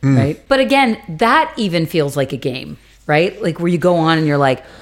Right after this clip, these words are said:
Speaker 2: "Who am I gonna see today?"
Speaker 1: Yeah, yeah, yeah. Like a scratch-off lottery ticket
Speaker 2: And
Speaker 1: or
Speaker 2: it just,
Speaker 1: something.
Speaker 2: it just doesn't even seem real anymore. And I think the dehumanizing effect of all of this gamification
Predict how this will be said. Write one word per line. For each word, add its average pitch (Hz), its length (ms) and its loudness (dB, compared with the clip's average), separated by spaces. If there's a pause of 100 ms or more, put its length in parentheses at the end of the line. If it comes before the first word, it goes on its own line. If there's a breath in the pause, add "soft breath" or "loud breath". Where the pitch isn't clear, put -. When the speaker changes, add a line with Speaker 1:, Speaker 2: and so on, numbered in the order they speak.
Speaker 2:
"Who 156 80 -2
am 151 60 2
I 165 80 2
gonna 190 160 0
see 254 180 -2
today?" 302 400 4
Speaker 1:
Yeah, 127 420 4
yeah, 110 280 4
yeah. 110 220 4
Like 110 180 0
a 120 100 4
scratch-off 123 720 0
lottery 107 360 2
ticket 98 300 -2
Speaker 2:
And 254 80 4
Speaker 1:
or 269 40 4
Speaker 2:
it 277 100 2
just, 311 160 2
Speaker 1:
something. 190 160 -2
Speaker 2:
it 262 140 -2
just 285 240 -4
doesn't 277 300 0
even 247 280 2
seem 233 540 -2
real 233 500 0
anymore. 139 420 -2
And 143 100 -2
I 180 100 0
think 220 420 -4
the 220 80 0
dehumanizing 190 1080 -2
effect - 480 -4
of 151 180 -6 (100)
all 180 180 0
of 175 100 -4
this 151 200 -4
gamification 151 1080 -4